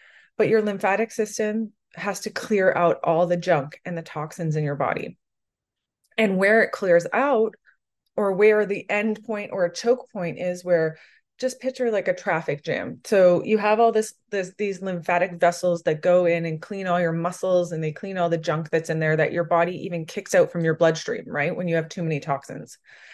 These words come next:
So your body goes in there and it's cleaning out, but there's too much junk right now in a lot of people for multiple reasons that I've talked about over and over again. And what you're getting is you're getting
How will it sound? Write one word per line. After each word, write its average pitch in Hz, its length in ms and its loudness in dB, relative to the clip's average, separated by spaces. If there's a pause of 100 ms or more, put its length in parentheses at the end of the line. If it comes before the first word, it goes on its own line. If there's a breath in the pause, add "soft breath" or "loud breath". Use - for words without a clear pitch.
(400 loud breath)
So 202 240 4
your 190 160 2
body 202 280 4
goes 208 220 2
in 185 140 -2
there 170 280 0
and 180 140 -2
it's - 160 -4 (380)
cleaning 226 320 0
out, 190 140 0
but 208 120 -4
there's 220 220 0
too - 260 -6
much 214 320 -6
junk 180 320 -2
right 196 240 -6
now - 320 -6
in 190 140 -4
a 180 100 0
lot 170 200 4
of 175 120 0
people 147 500 -4
for 190 160 -2
multiple 190 460 2
reasons 202 360 -2
that 175 100 2
I've 175 100 2
talked 190 340 -8
about 170 280 -2
over 196 360 0
and 165 120 -2
over 160 340 -4
again. 156 380 -8 (480 loud breath)
And 220 180 2
what 214 140 0
you're 226 120 4
getting 208 380 -4
is 190 180 -6
you're 196 200 -2
getting 180 480 -4